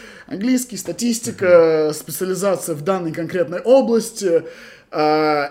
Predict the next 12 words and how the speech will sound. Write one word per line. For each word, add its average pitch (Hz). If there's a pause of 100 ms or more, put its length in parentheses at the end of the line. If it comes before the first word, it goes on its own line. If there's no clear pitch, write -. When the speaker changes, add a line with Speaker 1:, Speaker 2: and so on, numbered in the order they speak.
Speaker 1:
и 208
тогда 170
ты 254
такой, 202 (400)
«Скорее 262
всего, 220
не 185
то 240
чтобы 180
я 170
достиг 190
истины, 233